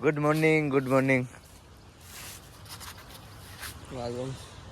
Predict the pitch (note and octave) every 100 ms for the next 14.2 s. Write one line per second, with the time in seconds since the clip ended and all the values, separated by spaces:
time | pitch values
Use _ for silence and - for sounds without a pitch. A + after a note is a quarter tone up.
0 | - - - - B2 B2+ G#2 F#2+ F#2+ E2+
1 | G#2 G2+ F#2 F2 - - F#2+ G2 F#2+ F#2+
2 | F#2 F#2 F2+ F2 E2+ E2+ E2+ - - -
3 | - - - - - - - - - -
4 | - - - - - - - B2+ C#3+ B2+
5 | A#2 - A2 G2+ A2 - - - - -
6 | - E3 F3 F#3 F#3 F#3 G3 F#3+ F#3 G#3
7 | G#3 A3+ C4 C#4+ - - - - - -
8 | - - - G3+ A3 A3 G#3+ G#3+ A#3 B3
9 | - - - - - - - - - -
10 | - - - - - - C3 B2+ A#2 A#2
11 | G#2 - - - A#2 B2 B2 G#2 B2 A#2
12 | - C#3 A#2+ - C3 C3 A#2 B2 A#2+ A2+
13 | G#2+ C3 B2+ B2 A#2 A#2+ A2+ A2 G#2 A#2+
14 | A2 G#2+